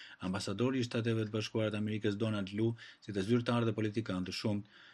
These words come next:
Zoti Nishani tha se Shtetet e Bashkuara kanë lënë gjurmë të pashlyeshme në historinë e ndërtimit të shtetit shqiptar, ndërsa midis dy popujve ekzistojnë ndjenja miqësore të forta dhe të sinqerta,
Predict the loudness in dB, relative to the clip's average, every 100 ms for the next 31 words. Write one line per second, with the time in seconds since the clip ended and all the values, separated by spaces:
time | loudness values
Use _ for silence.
0 | -18 2 6 6 6 4 2 2 2 0
1 | 2 0 0 0 0 0 -2 -2 0 2
2 | 2 0 0 0 2 4 2 0 0 0
3 | 0 -2 0 2 2 0 0 2 2 0
4 | 0 -2 -2 -4 -2 -2 0 -4 -6 -4
5 | -2 -4 -8 -20 -8 -6 -2 0 0 0
6 | -2 -2 0 2 4 4 2 0 0 0
7 | 0 0 2 4 4 2 0 0 0 0
8 | -2 -4 -2 -2 -2 -2 -4 -4 -2 -4
9 | -2